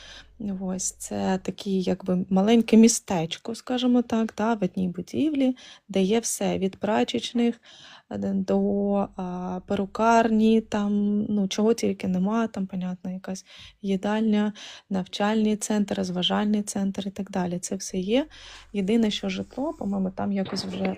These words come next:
локально кожному вирішують питання, але більш-менш система у них налагоджена, так? Це, ну, бо, щоб не казали, але їх керівництво цим займається.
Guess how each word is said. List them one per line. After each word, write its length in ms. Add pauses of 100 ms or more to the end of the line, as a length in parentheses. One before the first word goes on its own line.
локально 480
кожному 480
вирішують 500
питання, 400
але 300 (340)
більш-менш 640
система 520
у 40
них 280
налагоджена, 840 (200)
так? 180 (420)
Це, 120 (140)
ну, 120
бо, 400 (560)
щоб 280
не 120
казали, 680
але 240
їх 200
керівництво 720
цим 280
займається. 760